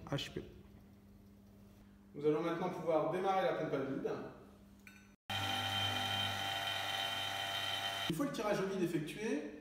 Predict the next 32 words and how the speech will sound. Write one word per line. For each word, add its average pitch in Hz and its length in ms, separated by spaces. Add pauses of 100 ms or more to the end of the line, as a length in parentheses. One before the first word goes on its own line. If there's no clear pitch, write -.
(340)
nous 165 100
allons 180 200
enchaîner 185 500
sur 170 220
la 185 80
précharge 226 800 (440)
en 202 120
C 208 200
O 320 100
deux. - 160 (840)
Nous 143 120
allons 165 160
ajouter 190 680 (200)
cinq 208 420
barres - 540
en 165 80
phase 165 320
vapeur 147 480 (320)
dans 175 180
l'ensemble 208 720
du - 80
circuit. - 380 (480)
Avant 151 240
de 160 100
finir 185 340
la 143 120
charge 170 320
de 139 80
réfrigérant, 143 680 (540)
nous 147 300
allons 131 400 (560)
procéder 160 520